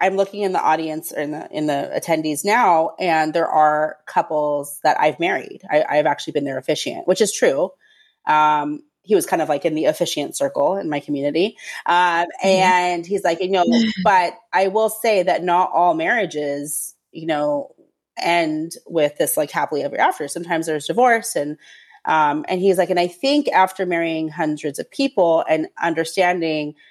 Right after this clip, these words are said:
Speaker 1: well, why people get divorced and the people I've married, I think I understand the success to marriage. Like, what's the secret?" So I'm, like, totally, like, on board to listen because I'm like, "Oh, if you have, like, all the answers," 'cause I'm, like, scared right now, like, "Tell me." And, um,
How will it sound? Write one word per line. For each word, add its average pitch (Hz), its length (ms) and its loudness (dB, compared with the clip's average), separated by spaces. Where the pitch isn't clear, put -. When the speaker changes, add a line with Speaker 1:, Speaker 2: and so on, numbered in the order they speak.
Speaker 1:
well, 156 200 2
why 185 240 4
people 196 240 -4
get 156 140 -6
divorced 151 480 -4
and 143 100 -8
the 139 60 -10
people 147 240 -2
I've 139 180 -2
married, 185 380 0
I 160 60 0
think 202 200 -4
I 214 80 4
understand 160 600 0
the 139 80 -8
success - 440 -6
to - 100 -16
marriage. 160 200 -2
Like, 143 120 -8
what's 143 160 0
the 139 80 -12
secret?" - 360 -10
So - 160 2
I'm, 302 240 4
like, 165 320 2
totally, 196 720 2
like, 156 440 0
on 165 200 2
board 151 260 0
to 160 100 -6
listen 147 320 -2
because 143 520 0
I'm 165 220 0
like, 139 340 -2
"Oh, 190 140 6
if - 140 -8
you 240 120 -4
have, 214 260 0
like, 156 180 -2
all 160 160 2
the 147 180 -6
answers," 160 300 -2
'cause 196 140 0
I'm, 196 200 4
like, 160 220 -4
scared 147 380 -2
right 139 160 -10
now, 143 220 -6
like, 95 180 -4
"Tell 190 160 0
me." 135 240 -6
And, 190 480 2
um, 151 540 2